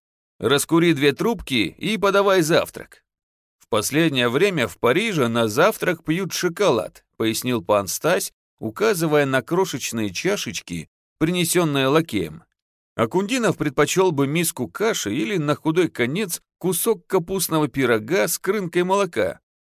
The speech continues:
но против французской моды возражать не стал и храбро ухватил свою чашку. Сделав глоток, едва не обжёг язык. Поглядывая на лицо пана Стася, на котором было написано ожидание какой-то выходки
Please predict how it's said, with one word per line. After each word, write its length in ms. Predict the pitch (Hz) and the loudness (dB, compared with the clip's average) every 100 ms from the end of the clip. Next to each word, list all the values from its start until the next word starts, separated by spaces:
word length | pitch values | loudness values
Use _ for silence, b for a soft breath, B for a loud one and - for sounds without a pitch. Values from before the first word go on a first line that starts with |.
| - | -6
но 240 | 123 226 | 0 2
против 500 | 180 185 196 175 165 | 2 2 2 2 -2
французской 760 | - 143 147 135 143 127 113 107 | 0 2 2 0 -4 -4 0 0
моды 400 | 120 202 214 202 | 0 -2 0 2
возражать 600 | 147 117 123 113 113 98 | 2 2 2 2 2 -2
не 100 | 98 | -4
стал 460 | 90 - 120 196 226 _ _ _ | -8 -2 2 2 0 _ _ _
и 120 | 147 | -4
храбро 520 | 135 117 180 214 165 | -2 0 0 2 2
ухватил 560 | 160 143 123 127 147 143 | 2 2 0 0 0 -2
свою 280 | - 123 127 | 0 -2 -2
чашку. 520 | - 98 80 - _ _ _ _ - | -2 -2 -4 -10 _ _ _ _ -12
Сделав 540 | 95 104 147 156 101 | -8 0 4 4 0
глоток, 600 | 104 117 95 190 220 - | 0 0 0 2 0 0
едва 420 | 113 135 147 202 | -6 -4 0 0
не 100 | 202 | 0
обжёг 460 | 208 180 190 214 196 | -2 0 -2 -2 -4
язык. 600 | 220 202 196 117 - - _ _ _ _ _ | -8 -6 -4 -6 -8 -20 _ _ _ _ _
Поглядывая 640 | 131 110 131 143 113 110 | -2 0 2 2 2 0
на 100 | 107 | 0
лицо 340 | 110 107 - 127 | -2 -4 -2 0
пана 320 | 117 107 87 | 2 0 0
Стася, 600 | - - 180 175 131 87 - _ - | -6 -2 -2 -2 -4 -6 -10 _ -12
на 160 | 107 | -6
котором 460 | 113 143 226 208 143 | -4 0 2 2 0
было 260 | 160 185 151 | 0 2 2
написано 600 | 127 - 170 160 123 117 | -2 -4 -4 -2 0 0
ожидание 640 | 107 120 117 156 143 120 | 0 -2 0 -2 -2 -4
какой-то 500 | - 123 151 147 147 | -4 -4 -2 0 0
выходки 640 | 131 156 - 92 - 98 | 0 0 0 -6 -6 -8